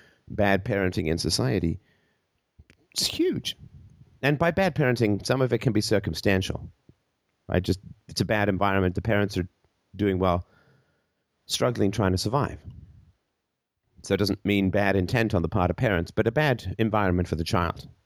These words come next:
which can be parental or it can be social or societal. And so if you look at, I mean,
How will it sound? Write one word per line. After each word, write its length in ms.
which 180
can 140
be 100
parental 400
or 80
it 80
can 180
be 160
social 440
or 100
societal. 580
And 260
so 560
if 160
you 100
look 220
at, 260
I 40
mean, 380